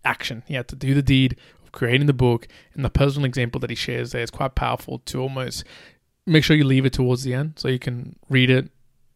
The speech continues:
take it in and go, "Oh, wow, I can see how this book and all of the pieces that make the puzzle to, to see what it is," go, "Oh, okay, cool." Even the challenge to the author them-, themselves to go and create this book is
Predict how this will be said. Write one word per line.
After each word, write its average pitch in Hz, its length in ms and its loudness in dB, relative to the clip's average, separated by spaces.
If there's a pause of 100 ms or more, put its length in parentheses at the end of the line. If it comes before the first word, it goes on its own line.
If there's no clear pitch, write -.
take 127 220 2
it 127 60 2
in 120 120 0
and 120 80 -4
go, 113 240 -2 (260)
"Oh, 123 180 -2
wow, 117 220 -2
I 117 80 -6
can 117 140 -12
see 127 220 -8
how 117 360 -8 (580)
this 135 240 4
book 123 380 2
and 117 220 -4
all 127 200 0
of 120 60 -2
the 117 60 -6
pieces 120 380 -2
that 120 200 -2 (280)
make 127 340 -8
the - 80 -8
puzzle 131 480 -2
to, 127 300 -6
to - 140 -8
see 123 140 -6
what 117 140 -6
it 113 80 -4
is," 170 260 0 (320)
go, 117 240 -2
"Oh, 120 140 6
okay, 113 160 0
cool." 120 240 -10 (160)
Even 139 240 2
the 120 80 -2
challenge 120 460 -2
to 120 100 -4
the 117 140 -4
author 117 260 -2
them-, 117 240 -12
themselves 117 560 -8
to - 100 -12
go 120 160 -8
and 113 100 -10
create 117 300 -12
this - 140 -16
book - 260 -12
is - 240 -16